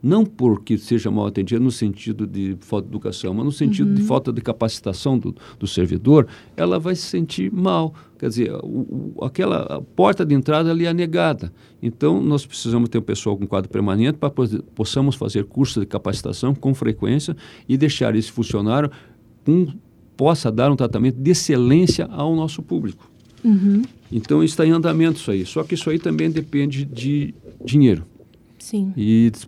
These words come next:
Speaker 1: dotação orçamentária, né?
Speaker 2: Uhum.
Speaker 1: Estamos ainda também, é, como a ouvidoria, é, não está na lei da organização judiciária, nós propusemos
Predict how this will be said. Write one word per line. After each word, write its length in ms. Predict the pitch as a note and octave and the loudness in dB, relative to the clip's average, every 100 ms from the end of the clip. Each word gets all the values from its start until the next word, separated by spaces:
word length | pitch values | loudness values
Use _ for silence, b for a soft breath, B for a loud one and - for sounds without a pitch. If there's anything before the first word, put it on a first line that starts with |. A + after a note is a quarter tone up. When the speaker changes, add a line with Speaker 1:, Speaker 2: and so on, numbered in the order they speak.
| _ | _
Speaker 1:
dotação 440 | - A2 A2 - A2 | -4 -2 0 -2 -2
orçamentária, 680 | G#2+ A2+ A2+ G#2+ F#2+ E2 D#2+ | -2 -2 -2 -2 -6 -6 -6
né? 200 | E2+ F#2 _ - | -6 -8 _ -6
Speaker 2:
Uhum. 380 | A3 G3 G#3 A3+ _ - B B B B B _ - | -4 0 -2 -4 _ -20 B B B B B _ -4
Speaker 1:
Estamos 480 | A#2+ - F3 D#3 | -2 4 4 6
ainda 280 | B2+ C#3 C3 | 6 6 6
também, 440 | B2+ A2 A#2 B2 A#2 | 4 4 4 2 0
é, 1120 | G#2 G#2+ G2+ G2 F#2+ F#2 F2+ F2+ F2 F2+ A2+ C3+ - | 2 4 4 4 4 4 4 4 2 0 -4 -8 2
como 180 | C3 | 6
a 60 | C#3 | 8
ouvidoria, 840 | B2 B2+ A2+ G#2+ A#2+ D#3 A#2 - - | 8 6 6 6 6 6 6 2 -4
é, 240 | F#2 G2+ F#2+ | 0 2 4
não 200 | A#2 C3+ | 6 4
está 360 | - C3 C3 | 2 2 4
na 120 | B2 | 4
lei 200 | G#2+ A2 | 4 4
da 60 | G#2+ | 4
organização 520 | F#2+ G2 F#2 F#2+ G#2 | 0 -4 -6 -6 -8
judiciária, 420 | F#2+ E2 - A#2 | -8 -12 -8 -6
nós 140 | A#2+ A2 | -6 -8
propusemos 600 | A2 G2+ E2+ A2 B2 | -10 -10 -6 -4 -4